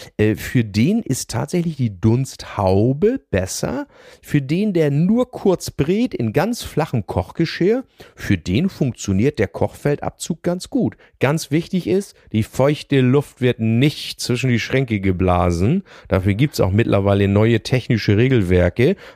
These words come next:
Äh, die werden demnächst veröffentlicht und, äh, endlich haben mal Leute auf mich und meine Kollegen gehört. Das ist jetzt einigermaßen gut geregelt, aber das hat mich sowieso nie interessiert. Es ist grundsätzlich nicht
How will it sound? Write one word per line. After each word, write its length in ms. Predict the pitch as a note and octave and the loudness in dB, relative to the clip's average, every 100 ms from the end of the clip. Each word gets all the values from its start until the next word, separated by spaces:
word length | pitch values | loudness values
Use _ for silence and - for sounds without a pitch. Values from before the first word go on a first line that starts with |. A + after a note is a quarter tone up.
| - | -2
Äh, 120 | G2+ G#2 F#2+ | 2 2 2
die 160 | G2 | 2
werden 220 | G#2+ G#2+ | 2 2
demnächst 400 | G#2 G2+ G#2 A2 | 2 2 2 0
veröffentlicht 680 | - - C#3+ D#3 D3 E3+ - | 0 0 0 0 0 -2 -2
und, 340 | - G#2 - - | -2 -2 0 2
äh, 220 | G2+ G2 - | 4 2 0
endlich 380 | A#2+ - A#2 | -2 -2 -4
haben 180 | A#2+ A#2 | -2 0
mal 220 | A2+ G#2+ | 2 2
Leute 380 | G#2 A2 A#2+ A#2 | 4 2 2 0
auf 180 | G2+ - | 0 -2
mich 180 | A#2+ C3 | -4 -2
und 80 | - | -2
meine 220 | G#2 G#2 | -2 -2
Kollegen 380 | - A2 C#3+ A2 | 0 0 0 0
gehört. 420 | F#2 F2 A2 - - - | 0 2 0 -2 -12 -8
Das 140 | A#2+ | -4
ist 160 | A2+ - | -4 -4
jetzt 240 | G#2+ - - | -6 -4 -2
einigermaßen 680 | C3 D#3 C3+ B2 A#2 - G#2+ | 0 2 0 0 -2 -2 -2
gut 180 | C3 - | -2 0
geregelt, 420 | G#2 B2 D#3+ D#3 | 2 2 2 2
aber 160 | A2 G2+ | 2 0
das 140 | - | -2
hat 80 | - | -4
mich 120 | A#2 | -2
sowieso 320 | G#2 G2 B2 | 0 0 0
nie 140 | A2 F#2 | 0 -2
interessiert. 480 | F#2+ G2 - A2 G#2+ | -2 -4 0 0 0
Es 120 | F#2+ | -4
ist 240 | A2+ - | -6 -6
grundsätzlich 640 | - G#2 - G2+ - G2 - | -2 0 0 -2 -2 -8 -2
nicht 340 | G2 G2 - | -2 -2 -6